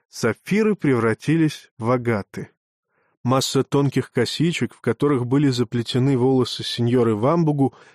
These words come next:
зашевелились кублом змей. Черты лица застыли жутковатой маской, оскалились белоснежные зубы,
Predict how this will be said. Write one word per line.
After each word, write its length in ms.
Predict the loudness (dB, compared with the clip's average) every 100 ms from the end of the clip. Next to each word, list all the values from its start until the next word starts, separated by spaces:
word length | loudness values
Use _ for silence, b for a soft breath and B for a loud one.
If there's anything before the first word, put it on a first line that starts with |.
| b
зашевелились 960 | -4 -4 -2 -4 0 0 2 2 0 -2 -8
кублом 560 | -4 -2 2 2 4 2
змей. 540 | 0 2 2 0 -4 _ _ _ _ _ _ _ _ _ -6
Черты 400 | -4 -2 -2 0
лица 420 | 0 0 0 2
застыли 760 | 2 0 -2 -2 2 2 2 -2 -6
жутковатой 800 | -2 -2 0 0 2 0 0 2
маской, 720 | 2 2 0 -6 -14 -14 -16 _ -8
оскалились 720 | -4 -4 0 2 4 2 0
белоснежные 960 | 0 2 2 2 0 2 2 2 2 0
зубы, 540 | 0 0 0 -2 -4